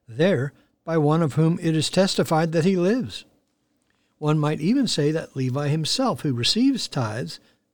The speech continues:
paid tithes through Abraham, for he was still in the loins of his ancestor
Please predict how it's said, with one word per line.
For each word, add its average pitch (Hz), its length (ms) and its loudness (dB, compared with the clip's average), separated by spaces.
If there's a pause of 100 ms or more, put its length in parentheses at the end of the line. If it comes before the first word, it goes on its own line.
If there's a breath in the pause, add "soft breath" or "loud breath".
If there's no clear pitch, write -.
(240)
paid 254 540 0
tithes 160 500 -2 (120)
through 285 220 0
Abraham, 120 540 0 (600)
for 117 100 -10
he 135 100 0
was 120 140 -2
still 196 360 4
in 147 160 0
the 110 80 -2
loins 139 360 2
of - 160 0
his 165 160 2
ancestor 175 680 0